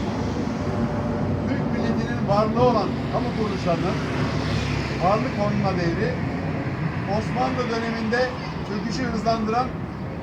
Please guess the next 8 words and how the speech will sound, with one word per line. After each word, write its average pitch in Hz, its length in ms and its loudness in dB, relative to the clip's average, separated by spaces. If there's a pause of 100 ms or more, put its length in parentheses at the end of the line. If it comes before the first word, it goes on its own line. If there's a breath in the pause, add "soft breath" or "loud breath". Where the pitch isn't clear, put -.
(260)
duyunu 254 380 0 (160)
umumiyeye 240 1000 2 (720)
dönüş 247 300 0
demektir. 170 420 -4 (1040)
Bu 254 140 0
durum, 254 240 6 (640)
Cumhuriyet'in 226 600 0
kuruluş 220 240 0